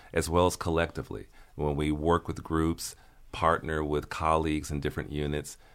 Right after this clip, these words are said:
But for us, in closing, what I would like to say is that it, it's really great to be here, um, and I would also like to congratulate you on your twenty-fifth anniversary here at Michigan State University that I know you celebrated recently.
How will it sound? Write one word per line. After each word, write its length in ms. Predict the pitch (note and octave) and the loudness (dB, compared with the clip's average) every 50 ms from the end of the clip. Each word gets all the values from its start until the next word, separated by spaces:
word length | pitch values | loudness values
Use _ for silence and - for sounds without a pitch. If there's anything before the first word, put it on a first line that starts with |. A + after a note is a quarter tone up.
| - - | -4 4
But 180 | B2+ B2 G#2 | 4 4 6
for 120 | F#2 C3+ D3 | 8 8 10
us, 220 | D#3 D3 - - - - | 10 8 6 -2 -2 0
in 140 | - A#2 A2 | 2 2 2
closing, 480 | - - D3 D3+ E3+ D#3+ C#3 B2 F2+ | 2 4 4 4 4 4 4 2 4
what 120 | F2 E2+ E2+ | 6 6 6
I 60 | E2+ | 6
would 240 | E2+ F#2 G2+ G#2 - | 6 6 6 4 6
like 260 | D#2 E2 D#2 D#2 - | 4 2 2 2 0
to 100 | D2+ C#2+ | -2 -4
say 260 | - - D#2 D2+ D2+ | 0 0 2 4 4
is 180 | D2+ D2+ D2 C#2+ | 4 2 2 2
that 300 | D#2 D#2 D#2 D#2 - - | 2 2 2 2 2 0
it, 140 | E2+ D#2 - | -2 -2 0
it's 240 | E2 F2 - - - | -2 -4 -2 -2 0
really 280 | F#2 A2 B2 C3 A#2+ | 2 2 4 2 2
great 280 | F2 F#2 E2+ F2 F2 - | 4 6 6 6 4 2
to 80 | E2+ | -4
be 220 | C#2+ D2+ D#2 D2+ D2 | -2 0 0 0 0
here, 420 | C#2+ D2 D2 D2 D2 D2 D2 D2 - - - - - - - - | 0 0 0 2 2 2 0 0 -4 -14 -20 -20 -20 -20 -12 -4
um, 320 | - D#2+ D#2+ D#2 D#2 - - | 0 2 2 2 2 2 0
and 140 | F2 F2+ | 2 4
I 80 | F#2+ F#2+ | 4 6
would 140 | G#2 G#2+ - | 4 4 4
also 340 | - G#2+ C3 D3 C#3+ - A#2+ | 4 4 4 4 4 0 2
like 220 | A2 G#2+ G#2 - | 2 2 2 0
to 60 | - | -4
congratulate 760 | - F#2 D#2+ D2 - D#2+ D#2+ D#2+ D2 D#2+ D2+ D2 C#2+ C#2+ - | -4 -2 -4 0 2 2 2 2 0 0 0 0 0 0 -2
you 420 | - D#2 D2+ D2 C#2 B1+ A#1+ - - - - - - - _ - _ _ - - | -6 -6 -2 -2 -2 -2 -4 -8 -12 -18 -20 -20 -20 -20 _ -20 _ _ -14 -4
on 140 | - D#2+ E2+ | -2 0 0
your 300 | E2 E2 F2+ G2 A2+ A#2 | 4 4 4 4 4 2
twenty-fifth 680 | A#2 - - - E2+ D#2 D2+ D2 - D2+ D2 C#2 - | 0 -6 -4 -2 0 0 0 -2 0 -2 -2 -2 -2
anniversary 640 | - C#2+ C#2+ D2 C#2 B1+ C#2 C#2 C#2 - - D2 C#2 | -4 -4 -4 -4 -2 -2 -2 -2 -2 -2 -4 -4 -4
here 160 | C#2 C#2+ D#2 | -4 -4 -4
at 80 | - C2+ | -4 -4
Michigan 400 | D2 D2 - - - - C#2 C#2 | -4 -6 -6 -6 -6 -6 -6 -6
State 240 | - D2 C#2 - | -4 -4 -4 -4
University 640 | - C#2+ C#2+ C#2+ C#2 B1+ C#2 C#2 C#2 C2+ - C#2 C2+ B1+ | -4 -4 -4 -4 -4 -2 -2 -2 -2 -2 -4 -6 -6 -6
that 200 | A#1 C2+ C2+ C#2 | -4 -4 -6 -4
I 60 | C#2+ | -4
know 180 | C#2+ D2 D2+ | -4 -2 -2
you 160 | D2+ C#2+ C#2 C#2 | -2 -2 -4 -4
celebrated 640 | - - - E2+ D#2 E2 E2 C#2 C2+ B1+ A1 G1+ | -6 -2 0 2 2 2 2 0 0 -2 -2 -6
recently. 640 | G1+ B1 C2+ - - - - - B1+ B1+ B1+ B1+ - | -6 -6 -6 -6 -6 -10 -10 -8 -8 -6 -6 -8 -8